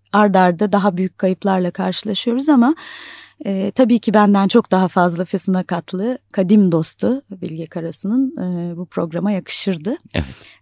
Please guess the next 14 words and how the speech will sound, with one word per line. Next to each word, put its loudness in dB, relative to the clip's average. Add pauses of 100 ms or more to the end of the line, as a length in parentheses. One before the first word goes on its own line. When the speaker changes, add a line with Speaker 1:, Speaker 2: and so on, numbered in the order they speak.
Speaker 1:
E, -8
mümkün 0
olduğu 4
kadar 0
ben 4
de 0
kendi 4 (220)
cephemden, -2 (100)
kendi -4
tanıklıklarımla, -4 (500)
e, -10
yardımcı -4
olmaya 0
çalışacağım. -4